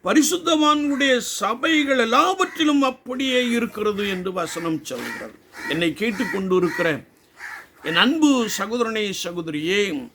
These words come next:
பரிசுத்த ஆவியானவரால் நிரப்பப்பட்டிருந்தால் நாம் ஆராதிக்கின்ற இடம்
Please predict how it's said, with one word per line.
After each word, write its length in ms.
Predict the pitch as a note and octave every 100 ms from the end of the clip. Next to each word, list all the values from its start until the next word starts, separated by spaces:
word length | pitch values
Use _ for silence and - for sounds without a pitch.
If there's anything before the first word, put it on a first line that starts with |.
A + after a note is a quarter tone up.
| _
பரிசுத்த 460 | D3 E3+ A#3+ F#3+ G3+
ஆவியானவரால் 1040 | F#3+ A3 A3+ A3+ A3 G#3+ G#3 G#3 G3+ F#3+
நிரப்பப்பட்டிருந்தால் 1600 | E3+ G3 G3 F#3+ F3+ E3 F3 D#3+ D#3 C#3+ B2+ C#3+ G3+ F3 A#2 - _ _ _ _ _ -
நாம் 300 | E3 F3+ F3+
ஆராதிக்கின்ற 1200 | A3+ C#4 C#4+ D4 D#4 D#4 D4+ - D4 C#4+ C4+ C4+
இடம் 360 | B3+ B3+ A#3